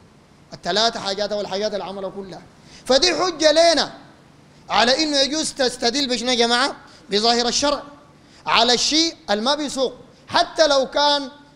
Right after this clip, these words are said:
أمر مخفي علينا إنه جايز، في ظاهر الشرع حرام، تنكر هذا حرام لحد ما يثبت لك إنه الأمر ده شنو؟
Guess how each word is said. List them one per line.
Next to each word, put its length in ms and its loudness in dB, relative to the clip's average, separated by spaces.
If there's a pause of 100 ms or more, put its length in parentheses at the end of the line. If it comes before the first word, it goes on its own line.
(380)
أمر 340 0
مخفي 320 -4
علينا 460 0
إنه 180 -6
جايز، 420 -2 (180)
في 140 -6
ظاهر 340 0
الشرع 360 -4
حرام، 380 0 (440)
تنكر 400 4
هذا 220 0
حرام 240 -8 (400)
لحد 340 0
ما 120 0
يثبت 340 0
لك 160 0
إنه 100 0
الأمر 280 2
ده 120 4
شنو؟ 240 -4